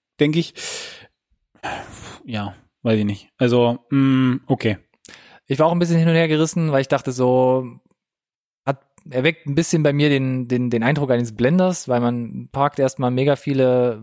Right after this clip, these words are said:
Speaker 2: prominente Gesichter auf die Bühne, kündigt erstmal groß, stylisch alles an.
Speaker 1: Das ist halt typisch Apple, ne?
Speaker 2: Ja, ja, aber so hinter den Kulissen, auch dieser Trailer sagt eigentlich nichts aus, als dass man so ein bisschen das Filmbusiness beschreibt und, ähm, es gab noch einen kleinen Teaser, wo man schon ein paar Ausschnitte von den Serien oder Filmen sieht, die da kommen,
Speaker 1: Mhm.
Speaker 2: wo ich sage so,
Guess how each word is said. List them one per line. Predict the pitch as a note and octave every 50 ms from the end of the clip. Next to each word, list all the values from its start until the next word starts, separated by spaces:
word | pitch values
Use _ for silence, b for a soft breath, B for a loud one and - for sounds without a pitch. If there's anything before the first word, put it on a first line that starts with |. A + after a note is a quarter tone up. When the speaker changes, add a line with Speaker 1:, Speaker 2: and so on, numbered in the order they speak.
| B2 B2
Speaker 2:
prominente | - C3 C3+ C3+ C3+ C3 C3 C#3 D3+ D3 - D3 C#3 C3+ C3+ C3+ C3 C3 C3 B2+ B2+ b b b b b b b
Gesichter | B2 B2 C3+ E3+ - - - E3+ E3 E3 E3+ D#3+
auf | D3 D#3 -
die | - C#3
Bühne, | C3 C#3+ D#3 E3 F3 F3 F3 F3 E3+ E3
kündigt | - - D3 D3 C#3+ - C3+
erstmal | C#3 - - C3+ B2 B2
groß, | - - C#3 C#3+ D3+ D#3+ D#3+ D#3+ D#3+ D3+ - - - C#3
stylisch | B2 - - C#3+ C3+ C#3 D3 C#3+ - C3+
alles | C3+ C3+ C3 -
an. | B2+ B2+ C3+ D#3+ E3+ E3+ F3 F3
Speaker 1:
Das | G#2 A2
ist | A2 A#2+
halt | B2+ A#2+
typisch | - C#3+ C3+ C#3+ - D#3+
Apple, | D#3 - - C3 A2 G#2
ne? | A2 B2+ D#3 D#3+
Speaker 2:
Ja, | A#2 A#2+ C#3
ja, | D#3 E3 E3+ E3
aber | C3 B2+ C3+ C3
so | C3+
hinter | C3+ C#3 D#3 F3 E3+
den | E3 E3 D#3
Kulissen, | - D#3+ D#3+ E3+ E3+ - F3 E3 E3 E3 D#3+ D#3 D3 C#3+ C#3 - -
auch | C#3 C3+ -
dieser | - C#3+ C#3+ C#3
Trailer | - - C#3 C#3 D3 D#3 E3+ D#3+ D#3+ D#3 D3 C3+
sagt | - C#3+ C#3+ C#3
eigentlich | C3 C3+ C#3+ C3+ C3+
nichts | C#3+ D#3 E3+ - - - -
aus, | C3 C3 C3+ D3+ E3 F3 F3 D#3 C#3+
als | C3
dass | - C#3+ C3
man | C#3+ C#3 C3+
so | C#3
ein | C#3
bisschen | C#3 D3+ - - D3
das | C3 B2+
Filmbusiness | - E3 E3 E3+ E3+ F3+ F3 - F#3 F3 -
beschreibt | - F3 - - - D#3+ E3 E3+ F3 F3 F3 E3+ - -
und, | C#3 C#3 C#3+ C#3+ C#3+ C#3 - - - -
ähm, | C3+ C#3 C3 C3 C3+ C3 C3+ C3+ C3 C3
es | A#2+ -
gab | - C#3+ D3+
noch | D#3 C#3+
einen | C3+ B2+
kleinen | - C#3+ B2+ B2+ B2+
Teaser, | - D#3+ D#3+ E3 D3
wo | C#3+ C#3+
man | C3+ C3 -
schon | C3+ C3+
ein | -
paar | B2+ B2 B2+
Ausschnitte | D3+ D#3 - - C#3+ C#3
von | - - C3 B2
den | A#2+ A#2+
Serien | A#2 A#2+ B2+ C3+ C#3 C#3 C3+
oder | B2 A#2 A2+
Filmen | - - C#3 B2+ A#2+ A#2
sieht, | A#2+ C3+ C3 -
die | A#2+
da | A2 G#2
kommen, | - - C#3 D#3 F3+
Speaker 1:
Mhm. | F3+ C#3+ D3
Speaker 2:
wo | C3
ich | A#2+ -
sage | B2 B2 B2 A2+
so, | A#2+ A#2 A2+ A2+ G#2+ G#2 G#2